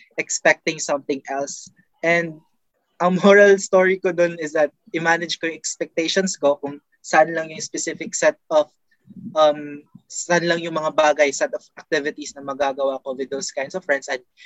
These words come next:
if those friends actually consider me as their friends' friends or friends for some specific reason. And isa rin siguro kay O P na, if,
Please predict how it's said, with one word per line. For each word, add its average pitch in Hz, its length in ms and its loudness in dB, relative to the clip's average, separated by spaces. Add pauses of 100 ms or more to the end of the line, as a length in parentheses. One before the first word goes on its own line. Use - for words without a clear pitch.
(100)
if 196 240 2 (240)
those 165 240 4
friends 143 400 0
actually 143 400 -6
consider 139 480 -8
me 135 240 -14 (240)
as 143 80 -10
their 156 160 -2
friends' 143 400 -2
friends 196 480 -2
or 139 320 -4 (240)
friends 165 400 2
for 143 160 -6
some 135 240 -6
specific 131 640 -14
reason. 170 400 -14 (560)
And 170 400 2 (560)
isa 202 240 2
rin 233 160 2
siguro 196 560 0
kay 170 160 0
O 160 320 -2
P 170 160 -6
na, 143 320 -4 (1300)
if, 180 160 -2